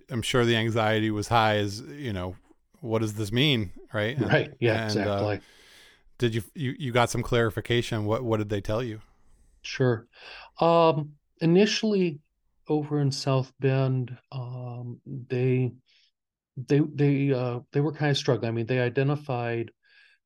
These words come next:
Speaker 2: the three main secondary tumors and did a biopsy on one of them, but their biopsy was inconclusive.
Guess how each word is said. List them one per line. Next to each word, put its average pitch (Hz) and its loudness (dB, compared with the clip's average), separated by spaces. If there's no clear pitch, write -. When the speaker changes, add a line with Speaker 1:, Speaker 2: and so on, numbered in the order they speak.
Speaker 2:
the 113 -2
three 135 4
main 117 0
secondary 101 -2
tumors 120 -2
and 107 -4
did 123 2
a 117 0
biopsy 120 2
on 104 -2
one 104 -4
of 107 -6
them, 110 -4
but 107 -6
their 113 0
biopsy 117 0
was 101 -4
inconclusive. - -2